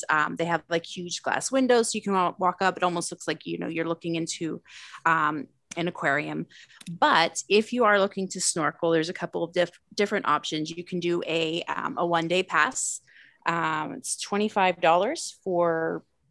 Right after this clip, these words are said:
um, kids ten and up through adults. Um, and nine and younger is twenty dollars. So that includes, um, all of your snorkel gear, um, and then seeing they have the, um, colorful marine life. There's hidden menehune, the little,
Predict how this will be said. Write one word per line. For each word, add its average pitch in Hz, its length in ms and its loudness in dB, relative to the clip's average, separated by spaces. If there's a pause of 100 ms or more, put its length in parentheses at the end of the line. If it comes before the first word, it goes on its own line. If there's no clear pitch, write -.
(140)
um, 156 540 -4
kids 170 400 -2
ten 175 240 0
and 226 120 2
up 202 200 0 (280)
through 202 120 4
adults. - 460 0 (400)
Um, 160 680 0 (100)
and 160 320 0
nine 165 240 0
and 175 100 -2
younger 165 340 0
is 208 140 -2
twenty 170 280 0
dollars. 165 420 2
So 175 140 -6
that 170 160 4
includes, 165 840 -2
um, - 640 0
all 170 280 6
of 165 80 -2
your 160 100 0
snorkel 156 440 -2
gear, 156 600 0 (480)
um, 165 640 0
and 170 100 0
then 151 220 -2
seeing 160 400 0
they 151 140 4
have 156 320 2
the, 156 280 2 (260)
um, - 120 -6
colorful 139 400 2
marine 269 400 0
life. 247 500 6
There's 165 380 0
hidden 170 400 -2
menehune, 214 640 4
the 175 100 2
little, 165 440 2